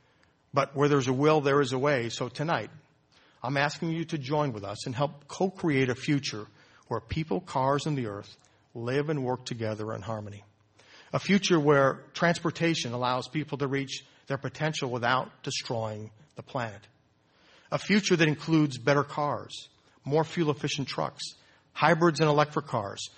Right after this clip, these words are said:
fuel cells and light rail, shared rides and other modes of transportation that we haven't even invented yet. A future filled not with the pain of oil dependence,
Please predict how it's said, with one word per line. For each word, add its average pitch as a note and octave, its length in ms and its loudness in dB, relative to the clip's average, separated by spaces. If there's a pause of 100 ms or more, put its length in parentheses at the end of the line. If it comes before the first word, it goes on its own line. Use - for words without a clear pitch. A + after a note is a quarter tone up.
(120)
fuel F#3 340 4
cells B2+ 420 -2
and B2 80 -4
light C3 220 -2
rail, C3+ 380 -2 (300)
shared F3 420 4
rides D3 360 6
and C3 100 -6
other F#3 220 4
modes D3 260 2
of A#2 100 -8
transportation C#3 800 -4 (520)
that - 100 -8
we D#3+ 120 -6
haven't C#3+ 260 -2
even C#3 240 0
invented C3 440 -4
yet. F#2+ 220 -14 (1300)
A D3+ 60 -4
future F3+ 440 2
filled D#3 360 4
not F3 260 2
with C#3+ 180 -2
the C#3 120 0
pain D3 480 -2
of B2 240 -4 (260)
oil C#3+ 180 2
dependence, A2 640 -6